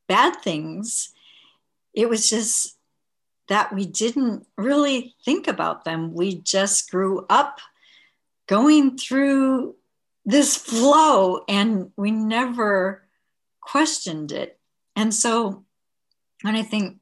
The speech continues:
what are the most powerful things he gave me? There are so many, but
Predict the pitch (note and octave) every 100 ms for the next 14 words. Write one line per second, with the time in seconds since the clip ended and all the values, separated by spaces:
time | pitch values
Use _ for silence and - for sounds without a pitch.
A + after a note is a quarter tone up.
0 | - F#3+ A3+ D#4+ E4+ G#3+ F3+ F3 F3+ -
1 | - - G3 A#3 A#3+ A3 F#3 F#3+ F#3+ F3+
2 | E3+ - E3 F#3 D4 A3 E3+ E3 D#3+ -
3 | _ _ _ _ _ _ _ _ _ _
4 | _ _ _ - F#3+ C4 C#4+ - - D4+
5 | F#4 D4+ G#3 A#3+ F4+ A#3 F3+ F3+ F3+ F3+